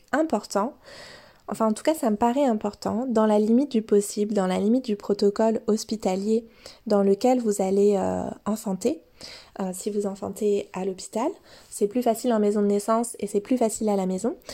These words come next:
mais en milieu hospitalier c'est possible aussi. Euh, c'est souvent plus facile en tant que doula, mais je pense que ça reste accessible en tant que partenaire. Même en tant que maman, mais,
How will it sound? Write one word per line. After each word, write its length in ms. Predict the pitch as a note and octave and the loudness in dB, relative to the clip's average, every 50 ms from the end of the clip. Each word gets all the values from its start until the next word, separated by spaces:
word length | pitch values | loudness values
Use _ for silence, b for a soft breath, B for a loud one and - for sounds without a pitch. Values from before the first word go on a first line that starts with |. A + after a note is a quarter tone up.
| B B B B | B B B B
mais 240 | A3 A3+ A#3 A#3 A#3 - | 2 4 4 4 2 0
en 100 | G#3 G#3 | 0 2
milieu 220 | A3 A#3 B3 D4 D4+ | 4 4 4 4 4
hospitalier 500 | C#4 - - A#3 - A#3 A3 A#3 C#4+ D#4 | 2 2 -2 -2 0 2 2 4 2 2
c'est 160 | D#4 - A3 | 2 0 -4
possible 460 | - - A#3 A3+ - - B3 A3 A3 | 0 2 0 0 0 -4 -2 0 0
aussi. 320 | G#3+ G3+ - - F#3+ G3 - B B B B B B B B B - _ - | 0 0 0 -6 -10 -12 -14 B B B B B B B B B -16 _ -2
Euh, 300 | G#3 G3 G3 F#3+ F#3+ F#3+ G3 | 0 0 0 0 -2 -4 -4
c'est 180 | - - A3 | -4 -2 -2
souvent 280 | A3 - C#4+ C4+ C#4+ D#4 | -2 0 0 2 2 0
plus 220 | D#4+ - - D#4+ | 0 2 2 2
facile 360 | D#4+ - C4+ C4 - - D#4+ | 4 4 0 0 0 -2 0
en 100 | D4+ B3+ | 0 0
tant 140 | A#3+ - B3 | 0 0 -2
que 120 | B3 B3+ A#3+ | 2 2 0
doula, 380 | G#3+ A3+ A3 G#3+ G3 G3 G#3 A3+ | 2 2 0 0 0 2 2 2
mais 140 | A3 G#3 | 2 2
je 100 | G3+ G#3+ | 2 2
pense 300 | G3+ G3+ - B3+ D#4 - | 0 2 2 2 2 2
que 120 | - C4 A3+ | 0 0 0
ça 180 | - A3 G#3 | 0 0 -2
reste 220 | G3+ G3+ G3+ - - | 0 0 -2 0 0
accessible 520 | G#3 G3+ - - G3+ - - A#3+ A3 G#3+ | -2 -2 0 -2 -4 -2 -2 -2 -2 0
en 80 | G3+ G3 | -2 0
tant 160 | - G#3 G#3 | -2 -2 -2
que 100 | - G#3+ | -2 -2
partenaire. 680 | G3 - F#3+ F#3+ - - G3+ F#3+ F#3 F#3 F#3+ B3 - - _ _ _ _ _ _ _ _ _ _ _ - | -4 -4 -6 -8 -6 -6 -4 -4 -2 -4 -4 -6 -8 -12 _ _ _ _ _ _ _ _ _ _ _ -4
Même 240 | - G#3 A3 A3+ A3+ | 0 0 2 2 2
en 80 | G#3 G3+ | 2 0
tant 160 | G#3 G#3+ A3 | 0 -2 0
que 80 | A3 A3+ | 2 2
maman, 340 | G#3 G3+ G3 G3 G#3+ A#3 | 2 4 4 4 4 4
mais, 340 | A#3+ A3 F#3+ F#3 G3 - - | 4 2 2 0 -2 -6 -8